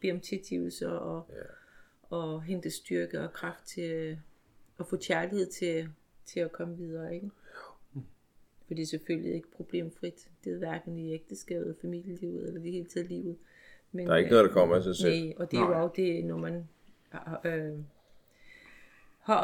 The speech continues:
Speaker 1: opgaver, der er svære, så selvfølgelig sådan en gang kommer man ud over sine grænser, og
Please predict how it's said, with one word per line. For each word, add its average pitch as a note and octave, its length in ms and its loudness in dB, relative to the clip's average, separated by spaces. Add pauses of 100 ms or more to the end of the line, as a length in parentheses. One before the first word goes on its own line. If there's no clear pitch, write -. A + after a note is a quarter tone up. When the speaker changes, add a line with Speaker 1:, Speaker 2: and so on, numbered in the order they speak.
(100)
Speaker 1:
opgaver, F3+ 340 8
der F#3 140 4
er F#3 80 6
svære, F#3+ 400 4
så F#3+ 140 -2
selvfølgelig F#3+ 480 0
sådan F#3+ 240 -2
en F#3 60 -2
gang F3 160 0
kommer F3+ 280 -2
man F#3 160 0
ud G3 60 0
over F3 180 0
sine F#3 240 -4
grænser, F3+ 460 -2
og F3+ 140 -4